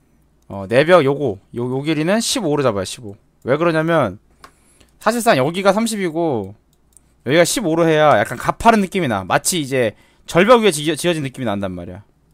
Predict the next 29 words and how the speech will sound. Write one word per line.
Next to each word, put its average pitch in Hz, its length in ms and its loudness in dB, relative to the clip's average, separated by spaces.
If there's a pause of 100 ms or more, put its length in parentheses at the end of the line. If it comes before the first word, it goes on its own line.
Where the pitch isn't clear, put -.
(260)
그죠? 151 220 -12 (920)
음. 92 240 -14 (960)
십오. 110 340 -12 (580)
다시 190 280 -2
삼십. 202 420 0
십오, 120 440 -8
십오, 170 260 -10
삼십. 143 280 -10
이렇게 117 180 -12
하면 131 180 -6
되-, 101 160 -8
되겠고. 104 460 -12 (840)
그다음에 - 220 -8
바닥만, 202 460 4
여기만. 165 760 4 (2500)
여긴, 143 180 -2
여긴 151 280 2
육십으로 156 360 -2
하는 151 140 4
게 151 80 -4
맞아. 95 340 -2 (120)
어, 95 120 -14
여긴 101 300 -6 (320)
가장 156 300 4
아랫부분이니까 147 500 0
육십으로 123 340 -8
하는 120 120 -6
게 - 20 -10
맞고. 95 320 -12